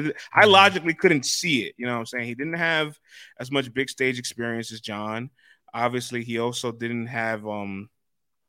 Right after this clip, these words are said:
Speaker 2: what you call it here, um, he, John John had such, had so much time off from, like, his surf battle to now.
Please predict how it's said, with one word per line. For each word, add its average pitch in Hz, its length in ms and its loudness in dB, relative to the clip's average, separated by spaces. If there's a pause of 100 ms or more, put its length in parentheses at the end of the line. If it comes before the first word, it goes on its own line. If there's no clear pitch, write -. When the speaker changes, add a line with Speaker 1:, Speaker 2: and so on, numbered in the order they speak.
(720)
Speaker 2:
what - 160 -16
you - 60 -18
call 95 260 -8
it 92 80 -12
here, 92 400 -12
um, 90 580 -12 (2250)
he, - 380 -6
John 139 240 2
John 139 140 2
had 131 180 4
such, - 320 -10 (240)
had 120 200 -8
so 135 140 -4
much 123 200 -8
time 113 320 -2
off 147 360 8
from, 117 200 -8
like, 104 120 -8
his 104 140 -10
surf 143 260 0
battle 107 240 0
to 104 120 -12
now. 107 480 -2